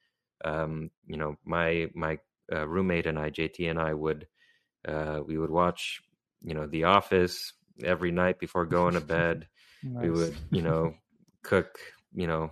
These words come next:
Speaker 1: do a, a reverse sear, cook steak in the, in the, <laughs> in the house, do a reverse sear. I learned the method from him.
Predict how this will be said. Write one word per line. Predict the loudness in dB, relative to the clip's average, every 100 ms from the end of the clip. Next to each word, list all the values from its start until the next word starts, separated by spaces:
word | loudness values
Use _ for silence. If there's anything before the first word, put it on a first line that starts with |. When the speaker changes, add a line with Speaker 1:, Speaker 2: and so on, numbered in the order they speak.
| -6
Speaker 1:
do | -2 2
a, | 2 0
a | -2 -2 -2
reverse | -2 -2 0 0 -2
sear, | -2 0 2 0 -4 -12 _
cook | -8 -8
steak | -6 0 0 0
in | -2
the, | 0 2 2 0
in | -4 -4
the, | -2 -2 -2 -4
<laughs> | -2
in | -4
the | -2
house, | 4 4 4
do | 2 0
a |
reverse | 0 0 0 -2 -2
sear. | -2 0 -2 -4 _ _ _
I | -2
learned | 0 0
the | 0
method | -2 -4
from | -4 -4
him. | -2 -2 -2